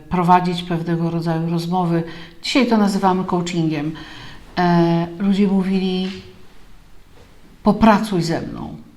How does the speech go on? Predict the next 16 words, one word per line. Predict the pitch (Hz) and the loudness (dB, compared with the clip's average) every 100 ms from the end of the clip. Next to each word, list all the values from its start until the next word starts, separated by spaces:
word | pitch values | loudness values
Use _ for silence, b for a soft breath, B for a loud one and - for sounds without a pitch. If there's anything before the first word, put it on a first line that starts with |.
| - | -10
zrób | 190 190 220 226 | 0 4 4 2
coś | 196 165 | 0 0
ze | 156 151 | 0 -4
mną". | 71 - - - - - - _ _ b b b b b b b - - - - - | -6 -10 -12 -16 -20 -20 -20 _ _ b b b b b b b -20 -20 -20 -20 -4
I | 214 | 2
ja | 202 196 | 4 4
się | 214 | 2
bardzo | 175 202 214 196 180 | 6 6 6 4 0
broniłam | 175 175 170 160 156 | -2 0 0 -2 -4
na | 151 | -6
początku, | 160 - 151 139 - 190 208 | -8 -10 -10 -10 -10 -8 -2
bardzo | 196 180 175 175 | 2 2 2 -4
tego | 175 170 | -4 0
nie | 170 160 | 0 -2
chciałam. | - 135 110 113 214 226 - - - B B B B B | -6 -8 -8 -6 -6 -6 -8 -12 -18 B B B B B
Natomiast | 180 180 180 202 202 190 202 240 233 - | 0 0 2 2 4 2 0 0 -2 -10